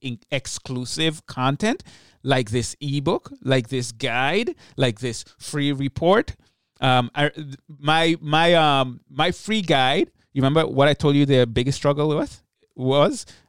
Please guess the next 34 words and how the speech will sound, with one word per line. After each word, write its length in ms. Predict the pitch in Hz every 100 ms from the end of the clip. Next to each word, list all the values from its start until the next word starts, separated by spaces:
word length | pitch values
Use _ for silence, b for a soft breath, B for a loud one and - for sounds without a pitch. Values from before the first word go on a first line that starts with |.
| _
is 360 | - 123 120 110
they 100 | 113
wanna 220 | 117 110
pass 320 | - 117 117
their 160 | 120 110
classes. 600 | - 107 104 - 95 - b b b b b _
My 220 | 120 135
free 260 | 135 220 240
guide 300 | 170 139 170
was 360 | 127 131 127 -
a 100 | 123
re-, 160 | 113 113 -
is 160 | 139 127
a 60 |
report 560 | 120 110 - 208 151 - -
on 380 | 117 113 143 -
ten 580 | - 190 180 190 196 190 - -
ways 800 | 120 123 110 104 107 113 - _
to 80 | 123
pass 640 | - - 110 110 - -
your 260 | 104 98
biology 540 | 104 98 98 95 98 95
classes. 580 | 101 92 92 - - - _ _ _ _ _ _ _ _ -
It 120 | 156
makes 240 | 135 123
sense. 400 | - 262 - - _ _ _ _ _ _ _ 147
And 120 | 143
I 40 |
had 180 | 143 147
an 140 | 127 -
audio 340 | 131 139 160 151
guide 340 | 143 143 151
with 180 | 147 -
it 180 | 156